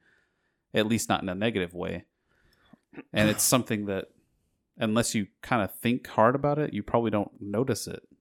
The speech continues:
Speaker 1: 'Cause I'm like, "Oh, so maybe just this person's being nice. They gave me, you know, some extra little thing that they didn't give to someone else."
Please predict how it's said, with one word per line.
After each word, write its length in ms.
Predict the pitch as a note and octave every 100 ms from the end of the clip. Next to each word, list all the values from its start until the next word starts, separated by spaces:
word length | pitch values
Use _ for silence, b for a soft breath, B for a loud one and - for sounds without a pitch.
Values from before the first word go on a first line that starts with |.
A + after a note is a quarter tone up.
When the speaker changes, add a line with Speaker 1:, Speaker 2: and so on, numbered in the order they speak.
| _ _ _ _ _ _ _ _ _ _ _ -
Speaker 1:
'Cause 140 | G#2
I'm 80 | G2
like, 160 | G2 F#2+
"Oh, 240 | B2+ A2
so 100 | G2+
maybe 300 | G#2 G#2 G#2
just 320 | G2+ G2+ - - _ -
this 100 | G#2
person's 380 | - G2 G#2
being 240 | F#2+ G2 F#2
nice. 640 | G#2+ F#2 - - - - _ _ -
They 100 | G2
gave 220 | F#2 F#2
me, 320 | F#2+ F#2 F#2 - _
you 100 | A2
know, 320 | F#2+ F#2 F#2+ G2+ _ _
some 180 | - G#2
extra 420 | G2 - F#2+ F2+ - _ _ _
little 200 | G#2 G#2
thing 360 | F#2 A#2+ A2 F#2
that 160 | F2+ - _ _ _ _ _ _ _ _ _ _
they 140 | -
didn't 240 | F#2 G#2+ G2+
give 160 | F#2 F2
to 80 |
someone 340 | F#2+ G#2 F#2 G2
else." 440 | G#2 F2 - -